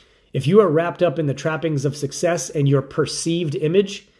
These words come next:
you are easily impacted by the opinions of others. When you really have to tighten your life up, sorry, when you are really have to, your life tightened up,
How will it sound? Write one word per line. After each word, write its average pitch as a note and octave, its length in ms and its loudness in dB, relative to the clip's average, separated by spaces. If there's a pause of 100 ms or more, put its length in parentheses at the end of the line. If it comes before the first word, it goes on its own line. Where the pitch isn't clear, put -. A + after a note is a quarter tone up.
(420)
you F3 240 2
are C#3 260 2
easily G3 500 2
impacted C#3+ 480 -2
by C3+ 140 0
the C3+ 120 2
opinions D3+ 460 -2
of C3 120 0
others. B2 480 -4 (680)
When D#3 160 0
you D3 120 4
really F#3+ 360 8
have E3 220 -6
to D3 100 -4
tighten E3+ 340 -6
your D3 160 0
life D3 300 0
up, F3+ 340 -4 (1040)
sorry, A#2+ 380 -2 (260)
when D#3 220 0
you E3 180 4
are C#3+ 300 2 (120)
really E3+ 580 4
have D#3 280 -4
to, E3 80 -6
your D3+ 340 0
life E3 300 2
tightened E3 380 -2
up, - 320 -6